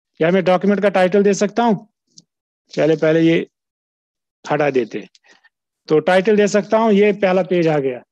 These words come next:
ठीक है, तो ये insert में आता है। In addition to that, आप tables ऐड कर सकते हो, ये जो कि बहुत ही powerful feature है इसमें, tables।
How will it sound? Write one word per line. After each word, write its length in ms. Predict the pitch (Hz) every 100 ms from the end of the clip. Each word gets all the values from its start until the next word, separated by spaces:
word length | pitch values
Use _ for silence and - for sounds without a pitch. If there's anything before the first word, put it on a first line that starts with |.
| _ _ _ -
ठीक 180 | 202
है, 120 | 226 214 - - _ _ _ -
तो 100 | 160
ये 160 | 160 170
insert 320 | 175 208 208
में 100 | 220
आता 240 | 214 208 220
है। 280 | 214 214 _ _ _
In 140 | 196 214
addition 320 | 208 226 220
to 60 | 208
that, 260 | 214 233 233 - _ _ - _ _ _ _ _ _ _ _ _ _ _ _ _ _ _ _ _ _ _ _ _ _ _ _ _ _ _ _ 175 _ _ _ _ _ _ - _ -
आप 280 | 202 220 220
tables 340 | 208 202 233 226
ऐड 140 | 220
कर 120 | 220 208
सकते 320 | 220 - 220
हो, 160 | 208 - _ -
ये 180 | 165 185
जो 180 | 190 208
कि 140 | 214
बहुत 340 | 165 202 208 226
ही 160 | 226 226 - _ _ _ _ _ -
powerful 360 | 190 202 185 214
feature 360 | 202 185 202
है 80 | 196
इसमें, 280 | 180 202 185
tables। 500 | 170 185 180 165 -